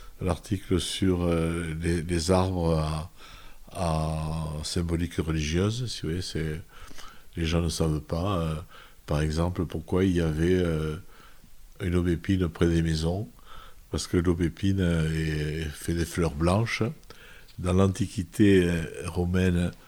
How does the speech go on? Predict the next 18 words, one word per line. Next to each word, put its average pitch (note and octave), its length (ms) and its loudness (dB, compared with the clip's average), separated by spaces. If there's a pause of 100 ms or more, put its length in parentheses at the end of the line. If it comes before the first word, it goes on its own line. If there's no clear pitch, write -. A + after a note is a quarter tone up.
(480)
euh, D2+ 880 -6
l'aubépine F2+ 520 0
était E2+ 340 0
la F2 140 0
fleur F#2+ 560 0 (480)
de F2 140 0
la F2 80 2
déesse F2+ 380 2
Maya F#2 480 4
qui G2 140 0
a F2+ 60 4
donné F2 240 2
son F2 200 0
nom F2+ 160 2
au F2 100 2
mois F2 160 2
de E2+ 140 0
mai, F#2 260 2